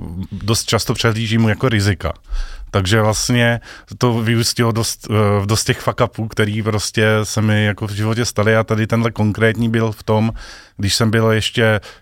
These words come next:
je to už pár hezkých let zpátky u jedné společnosti, tak, eh, eh, jsem dostal právě příležitost se rozvinout s, dejme tomu z toho test leadera,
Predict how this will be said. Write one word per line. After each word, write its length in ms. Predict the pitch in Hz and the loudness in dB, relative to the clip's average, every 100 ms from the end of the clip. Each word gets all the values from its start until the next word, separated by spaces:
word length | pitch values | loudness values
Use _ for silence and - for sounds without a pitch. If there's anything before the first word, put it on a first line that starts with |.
| - | -2
je 120 | 101 | -2
to 140 | - 104 | 0 -2
už 260 | 101 - 87 - | -2 -4 -6 0
pár 200 | 101 92 | 2 2
hezkých 360 | 101 - 101 | -2 0 2
let 180 | 110 104 - | 0 -2 -8
zpátky 720 | - 98 98 - 107 107 104 | 0 0 0 -4 -2 0 -2
u 460 | 107 101 101 101 101 - | -2 -2 0 0 0 -2
jedné 520 | 80 90 107 107 110 | -6 -4 0 2 0
společnosti, 880 | - 110 101 - 104 - - 120 123 - | 0 0 0 0 -2 -2 -2 -2 -4 -6
tak, 380 | - 101 101 - | 0 0 0 0
eh, 60 | 107 104 104 101 101 - - - - _ | 2 4 4 4 2 -2 -18 -20 -20 _
eh, 280 | 98 98 101 | 0 2 2
jsem 220 | - 113 | 0 0
dostal 320 | 110 98 117 113 | 0 0 0 2
právě 300 | 107 107 107 | 2 2 0
příležitost 560 | - 104 104 92 113 | 0 0 0 -2 -4
se 140 | - 107 | 0 0
rozvinout 600 | 104 95 107 107 107 - | 0 0 0 2 0 -4
s, 100 | - _ _ - 101 95 | -14 _ _ -10 -4 -4
dejme 380 | 87 90 104 104 | -4 -2 0 0
tomu 220 | 113 113 | 0 -2
z 80 | - | 0
toho 180 | 117 117 | 0 0
test 320 | 104 92 98 | 0 -2 -4
leadera, 500 | 104 107 110 117 | -4 0 2 2